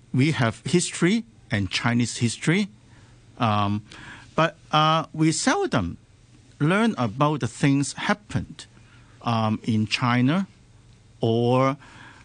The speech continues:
I, I don't know whether it is a, a, how to say, the, the colonial government plan to do that, but we, we know little about China. But I think nowadays, because we, we, we were, we, we are under one country, right?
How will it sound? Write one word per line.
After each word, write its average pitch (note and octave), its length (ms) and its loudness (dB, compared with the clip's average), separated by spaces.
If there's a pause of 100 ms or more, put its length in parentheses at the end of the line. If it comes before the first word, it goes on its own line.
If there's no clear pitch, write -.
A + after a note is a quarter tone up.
(140)
I, E3 240 4
I - 20 2
don't A#3+ 120 2
know D4+ 80 2
whether F3 220 2
it F3+ 200 0
is C3 160 2
a, A2+ 320 2
a, G#2 380 0 (120)
how D3 120 2
to A#2+ 100 0
say, G#2 220 0
the, A2 160 -2
the A2 100 -4
colonial C3+ 380 2
government C3 680 2
plan C3 280 2
to A2 140 -2
do B2 280 0
that, F#2 320 -4 (580)
but C3 140 2
we, B2+ 200 2
we B2+ 180 2
know E3 280 4
little A3 560 -2 (200)
about C#3 560 0
China. B2+ 460 -2 (520)
But D3+ 180 0 (140)
I E3 100 2
think A#3+ 220 0
nowadays, G3 800 0 (400)
because E3 320 2
we, B2 260 2
we, B2+ 380 0 (100)
we B2 220 2
were, A#2+ 420 2
we, C3 180 4
we C3 140 2
are A#2+ 140 2
under C#3 200 2
one D#3+ 240 0
country, E3 520 -2
right? A#2+ 320 0